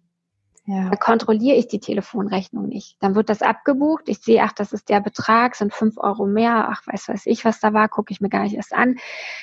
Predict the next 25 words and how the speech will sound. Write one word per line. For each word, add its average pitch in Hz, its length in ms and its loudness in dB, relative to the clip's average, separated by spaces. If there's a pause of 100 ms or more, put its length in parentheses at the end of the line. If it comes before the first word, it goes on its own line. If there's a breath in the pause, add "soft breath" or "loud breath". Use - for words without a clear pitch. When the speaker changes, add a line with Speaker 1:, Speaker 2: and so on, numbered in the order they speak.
Speaker 2:
Deswegen 226 480 2 (220)
ist 233 200 0
es 240 120 0
schon 233 200 4
ganz 208 240 0
gut, 269 200 0
einfach 220 380 0
reinzugehen, 269 840 0
die 226 80 6
runterzuladen 240 800 2
in 214 60 0
seine 202 240 0
Ordnerstruktur, 233 600 0
dass 220 180 2
man 214 140 -2
auch - 160 -6
wirklich 226 340 -2
in 214 80 2
dem 220 160 6
Moment 220 320 4
einmal 202 360 2
raufguckt - 520 -4
und 208 160 -2
die 214 80 -4
prüft. - 640 -2